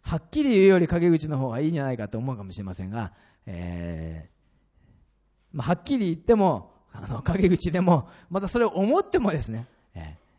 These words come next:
ー、良くないことを思うだけで、それは、あの、もう死に当たるっていうことです。えー、そして神を憎むだけでなく、人を人とも思わぬもの。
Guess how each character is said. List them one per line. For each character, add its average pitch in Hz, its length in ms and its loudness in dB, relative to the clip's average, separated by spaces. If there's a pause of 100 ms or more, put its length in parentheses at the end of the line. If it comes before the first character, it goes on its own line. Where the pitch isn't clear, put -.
(160)
ー、 143 40 0
良 151 80 2
く 127 100 -4
な 117 100 -4
い 107 60 -6
こ 92 80 -10
と 92 80 -12
を 90 40 -10
思 185 260 -4
う 214 40 2
だ 190 120 0
け 226 120 6
で、 180 240 2 (280)
そ 151 140 -4
れ 131 100 2
は、 160 400 4 (840)
あ 69 140 -14
の、 62 400 -16
も 85 80 -14
う - 20 -10
死 90 140 -6
に 73 120 -10
当 85 80 -10
た 95 140 -6
る 123 60 -2
っ 156 60 -2
て 95 100 -12
い - 20 -10
う 73 40 -10
こ 76 60 -14
と 76 80 -16
で - 120 -20
す。 - 120 -20 (640)
え - 240 -14
ー、 98 40 -14
そ 131 80 -2
し - 80 -4
て 170 80 2
神 170 380 4
を 113 180 2
憎 104 260 -2
む 101 160 -2
だ 98 140 -6
け 151 80 0
で 117 80 -2
な 110 120 -6
く、 - 80 -6
人 214 300 8
を 214 80 6
人 226 380 2
と 262 140 -4
も 151 200 -2
思 113 180 -6
わ 123 200 0
ぬ 139 80 0
も 82 120 -2
の。 73 120 -12